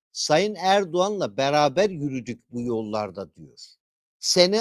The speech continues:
Abdülhamit'in yalnızlığına asla bırakmayacağız diye kendi aralarında bir sözleşme var.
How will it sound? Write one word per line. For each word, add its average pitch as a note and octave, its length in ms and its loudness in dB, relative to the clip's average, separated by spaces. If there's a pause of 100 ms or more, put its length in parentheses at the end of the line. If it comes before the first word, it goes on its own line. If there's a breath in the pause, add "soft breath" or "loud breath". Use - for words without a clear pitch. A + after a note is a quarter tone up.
Abdülhamit'in D#3+ 1000 -2
yalnızlığına D3+ 920 -4
asla D#3 560 0
bırakmayacağız B2+ 960 -4
diye F#3+ 340 -2
kendi C3 340 -6
aralarında C#3 720 -2
bir C3+ 80 -14
sözleşme A2+ 880 -4
var. A#2+ 300 -6